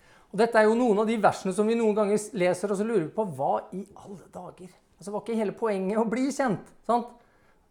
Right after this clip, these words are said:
Det er liksom langt ifra å være veldig streng.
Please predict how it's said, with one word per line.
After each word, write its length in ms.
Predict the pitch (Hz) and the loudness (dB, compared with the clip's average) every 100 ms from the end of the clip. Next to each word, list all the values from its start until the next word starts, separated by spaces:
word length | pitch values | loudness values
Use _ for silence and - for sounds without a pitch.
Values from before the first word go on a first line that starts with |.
| _ - | _ -4
Det 80 | |
er 220 | - 233 269 | 2 4 2
liksom 240 | 226 247 | 0 0
langt 380 | 214 185 185 240 | 2 2 0 -4
ifra 220 | 214 233 240 233 - - _ _ - | 0 4 6 4 2 -14 _ _ 0
å 120 | 220 | 4
være 240 | 247 208 214 202 | 6 6 4 2
veldig 440 | 269 226 143 233 | 0 0 -2 -4
streng. 340 | - - 226 | -4 0 2